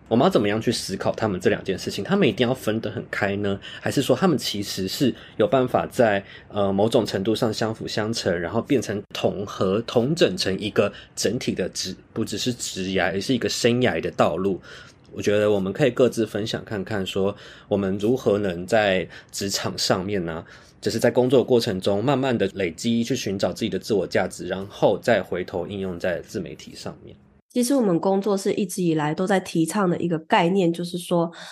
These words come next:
Speaker 2: 要把个人品牌，好，这件事情呢，融入在你自己的职涯规划。因为在未来的，我，我敢说啦，未来的十年内，从现在开始一直到未来十年，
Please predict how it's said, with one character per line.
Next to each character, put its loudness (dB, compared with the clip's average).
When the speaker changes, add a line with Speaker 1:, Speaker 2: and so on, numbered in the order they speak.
Speaker 2:
要 4
把 2
个 4
人 0
品 -6
牌， -6
好， -8
这 -4
件 0
事 0
情 -2
呢， -2
融 0
入 0
在 2
你 2
自 -6
己 -4
的 -6
职 0
涯 4
规 4
划。 0
因 4
为 6
在 4
未 4
来 2
的， -2
我， -4
我 -4
敢 0
说 -2
啦， 0
未 -4
来 2
的 -6
十 0
年 2
内， 2
从 -2
现 -2
在 2
开 -2
始 -4
一 0
直 -6
到 2
未 2
来 0
十 -6
年， -2